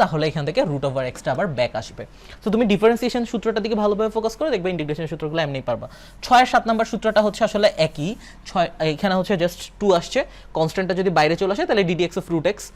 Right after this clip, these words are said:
মানে আমাদের one divided by two root x। So টু টু ক্যান্সেল আউট হয়ে আবার আগেরটাই থাকবে। আহ, এরপরে আমরা আট, নয়, দশ এই তিনটা ফর্মুলার দিকে দেখি।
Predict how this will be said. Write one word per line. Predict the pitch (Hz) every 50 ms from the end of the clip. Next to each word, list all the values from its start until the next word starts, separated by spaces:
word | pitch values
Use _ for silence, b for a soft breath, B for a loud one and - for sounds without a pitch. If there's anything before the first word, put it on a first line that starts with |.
| B B B B
মানে | 147 147 147 147
আমাদের | 147 143 165 156 135
one | 131 139 139
divided | 131 135 143 139 135 139 135 135 165
by | 247 359 - B B B B
two | - 170 151
root | 131 110 113
x। | 110 - -
So | 156 - -
টু | 175 175 151
টু | 165 165
ক্যান্সেল | 165 143 - - 151 143
আউট | 139 139 -
হয়ে | 269 302 180
আবার | 143 143 135
আগেরটাই | 120 117 120 - 120 117 -
থাকবে। | 120 107 107 117 -
আহ, | - - - - - - - - - - - 135 127 127 120 - - - 233
এরপরে | 269 254 - 320 214 147 135 127 - - 165
আমরা | 170 165 160 - - 185
আট, | 196 - - - - - 214 214
নয়, | 220 220 214 175 135
দশ | 117 - - - -
এই | 175 170
তিনটা | - 180 175 185 -
ফর্মুলার | - 175 156 151 147 147 143 131
দিকে | 135 131 127 117
দেখি। | 117 - 233